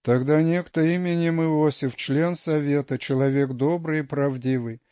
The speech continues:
не участвовавший в совете и в деле их, из Аримафеи, города Иудейского, ожидавший также Царствия Божия,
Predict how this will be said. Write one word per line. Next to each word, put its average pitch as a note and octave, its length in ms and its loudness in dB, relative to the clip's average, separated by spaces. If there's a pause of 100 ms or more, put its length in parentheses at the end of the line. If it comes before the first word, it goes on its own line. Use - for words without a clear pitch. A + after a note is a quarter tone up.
(300)
не B2 140 2
участвовавший D#3+ 920 0
в C#3 60 -6
совете D3 600 2
и C#3 40 4
в B2+ 120 -2
деле C#3 460 -2
их, - 140 -16 (320)
из C3 200 -2
Аримафеи, D#3+ 720 2
города D#3 560 0
Иудейского, C3 880 0 (380)
ожидавший C#3 720 0
также C#3+ 420 0
Царствия C#3 640 0
Божия, C3 580 -4